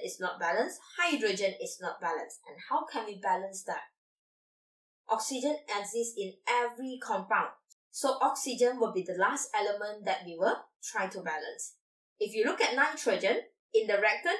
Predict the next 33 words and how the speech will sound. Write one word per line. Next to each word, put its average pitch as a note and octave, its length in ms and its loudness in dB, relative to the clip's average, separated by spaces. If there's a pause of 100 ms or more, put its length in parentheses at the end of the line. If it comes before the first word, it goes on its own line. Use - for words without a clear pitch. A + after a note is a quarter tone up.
it F#3+ 200 -2
only A#3 240 0
exists G#3+ 400 -4
in F#3 120 -6
one F#3+ 200 0
compound. F3+ 420 -4 (220)
Good. - 180 2 (420)
But F#3+ 200 2
in F#4+ 200 2
the C4 180 2
product, F#3 460 0
it A3+ 160 0
exists B3 420 -6
in G3 240 -10
both D#4 320 0
compounds. - 460 0 (340)
So A3+ 300 2
nitrogen, C4 640 2 (100)
we'll F3+ 140 -6 (100)
keep B3 140 -2
it A3 180 0
aside F#3 300 -2 (100)
first. - 340 -10 (440)
In G3 220 0
this C4 240 0
case, - 440 4
we F#3+ 120 -6
will E3+ 200 -4
try B3 200 -2
to A#3+ 140 2
balance F#3+ 560 0 (280)
hydrogen. F#3+ 640 -2 (560)
Because F#3+ 340 -6